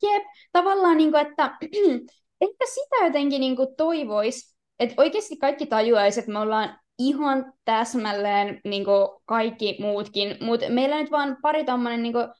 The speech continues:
pari tollaista, tota, näkemisestä vastaavaa elintä nyt ei vaan ihan vörkin, niinku, niitten pitäisi.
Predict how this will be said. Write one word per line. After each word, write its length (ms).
pari 200
tollaista, 460
tota, 380
näkemisestä 680
vastaavaa 580
elintä 380
nyt 100
ei 120
vaan 180
ihan 260
vörkin, 400
niinku, 200
niitten 400
pitäisi. 720